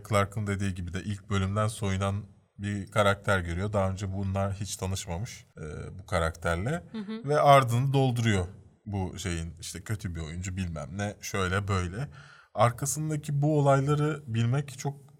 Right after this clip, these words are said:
Speaker 1: ilginç bir detay katıyor. Yani mesela sallıyorum,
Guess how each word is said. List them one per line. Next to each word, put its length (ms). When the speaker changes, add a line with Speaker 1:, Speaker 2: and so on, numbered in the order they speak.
Speaker 1:
ilginç 560
bir 380
detay 420
katıyor. 380
Yani 200
mesela 340
sallıyorum, 560